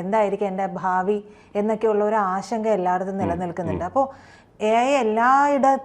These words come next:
Speaker 1: എല്ലാ മേഖലകളിലും ആധിപത്യം സ്ഥാപിക്കപ്പെടും എന്നാണ് പറയുന്നത്.
Speaker 2: ഉം.
Speaker 1: പക്ഷെ അ-,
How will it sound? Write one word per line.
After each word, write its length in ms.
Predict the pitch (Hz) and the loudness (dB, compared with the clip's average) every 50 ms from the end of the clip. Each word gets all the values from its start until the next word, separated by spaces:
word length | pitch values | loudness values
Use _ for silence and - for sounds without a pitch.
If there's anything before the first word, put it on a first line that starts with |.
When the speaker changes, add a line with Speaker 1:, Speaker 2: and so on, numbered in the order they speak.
| - - - | -6 -4 -2
Speaker 1:
എല്ലാ 340 | 220 208 214 226 247 262 294 | 0 0 2 2 2 2 2
മേഖലകളിലും 840 | 302 269 240 233 240 233 233 240 262 254 247 254 254 262 269 262 | 0 0 0 0 0 0 0 0 0 2 2 2 0 2 2 2
ആധിപത്യം 580 | 240 226 220 202 220 214 226 220 - 254 254 247 | 2 2 4 4 2 2 0 0 -2 -4 -6 -4
സ്ഥാപിക്കപ്പെടും 920 | - - 220 202 202 202 202 214 214 - 240 233 - 226 208 226 233 240 233 233 | -2 0 2 4 4 2 0 -2 -2 -2 -2 0 0 0 0 0 -2 -4 -4 -4
എന്നാണ് 360 | 220 214 220 214 214 233 247 - | -2 0 2 2 2 2 2 4
പറയുന്നത്. 440 | 269 262 254 240 226 202 180 160 165 | 4 4 4 4 0 0 -2 -4 -4
Speaker 2:
ഉം. 220 | - 107 95 82 - - - - - _ - | -4 -4 -4 -6 -8 -12 -20 -20 -20 _ -2
Speaker 1:
പക്ഷെ 220 | 320 330 320 - 349 | -2 -2 0 0 -2
അ-, 220 | 330 302 285 277 | -2 0 -2 -6